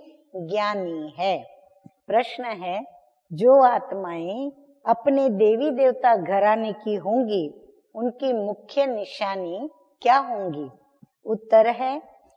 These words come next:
उन्हें यह ज्ञान बहुत अच्छा और मीठा लगेगा। वह मनुष्य मत को छोड़ ईश्वरीय मत पर चलने लग पड़ेंगे।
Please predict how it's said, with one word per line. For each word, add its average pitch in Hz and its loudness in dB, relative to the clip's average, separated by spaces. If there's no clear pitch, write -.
उन्हें 269 2
यह 233 2
ज्ञान 202 -2
बहुत 247 4
अच्छा 180 -4
और 220 0
मीठा 196 -4
लगेगा। 208 -2
वह 240 4
मनुष्य 254 -2
मत 220 -4
को 196 -4
छोड़ 202 0
ईश्वरीय 247 0
मत 196 -4
पर 165 -6
चलने 208 -2
लग 196 -4
पड़ेंगे। 143 -2